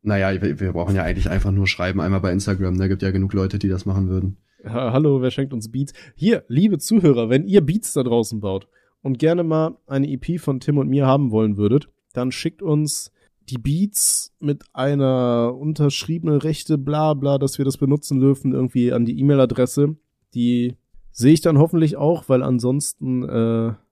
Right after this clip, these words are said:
Speaker 2: quillt unser Postfach eigentlich nur über, weil uns Leute auf allen möglichen Pornoseiten anmelden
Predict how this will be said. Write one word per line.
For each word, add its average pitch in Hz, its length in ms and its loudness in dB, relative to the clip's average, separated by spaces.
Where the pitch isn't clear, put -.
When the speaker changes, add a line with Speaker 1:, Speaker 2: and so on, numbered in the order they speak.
Speaker 2:
quillt 131 320 -2
unser 123 220 -2
Postfach 127 420 -4
eigentlich 131 360 -6
nur 120 100 0
über, 127 280 2
weil 120 100 2
uns 113 160 -4
Leute 120 240 0
auf 107 100 -6
allen 127 160 -4
möglichen 113 300 -2
Pornoseiten 110 640 -4
anmelden 107 640 -2